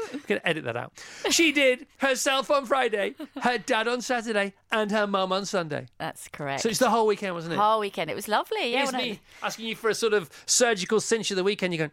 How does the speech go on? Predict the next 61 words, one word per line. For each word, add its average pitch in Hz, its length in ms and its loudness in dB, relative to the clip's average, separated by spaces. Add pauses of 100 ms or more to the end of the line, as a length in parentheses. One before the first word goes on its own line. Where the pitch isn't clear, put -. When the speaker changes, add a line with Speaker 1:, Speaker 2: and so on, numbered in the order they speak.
(160)
Speaker 2:
"Chris, - 240 -2
it - 80 -4
was 139 100 0
the 147 120 2
whole 151 100 2
weekend." 147 300 0
Speaker 1:
It 139 60 -4
was 143 60 -4
the 147 60 2
Speaker 2:
Uh, 151 80 0
Speaker 1:
whole 143 120 -6
weekend. 135 200 -2
Speaker 2:
was 233 100 0
it 233 120 -2
really? 233 340 2
Come 208 240 -2
on, 180 220 2
Sinead. 127 420 -2
Don't 190 220 0
be 139 60 0
like 113 180 0
that. 107 240 -4 (140)
And 165 60 -4
then 147 60 -2
she 156 140 -4
explains 135 320 -4
it, - 40 -12
and - 60 -10
it 143 60 -4
was 233 260 -4
actually - 320 -8
the 147 120 -8
whole 131 100 -10
weekend. 151 400 -16
Speaker 1:
Yeah. - 160 -12 (320)
Speaker 2:
So 240 180 0
there's 233 160 -8
so 262 160 -2
much 247 160 -10
going 220 180 -2
on, 165 260 -2
but 196 120 2
I 185 80 0
just 208 200 -6
gotta 202 180 0
very, 190 320 -4
very 190 220 -2
quickly 175 260 -2
highlight 165 260 0
this, 156 240 -8
this - 220 -16
story 143 260 -6
here. 127 220 -4
There's 156 140 -2
so 311 280 4
many 302 140 0
stories 294 280 0
today. 131 440 -8
So - 180 -4
many 190 100 -10
stories. 180 300 -16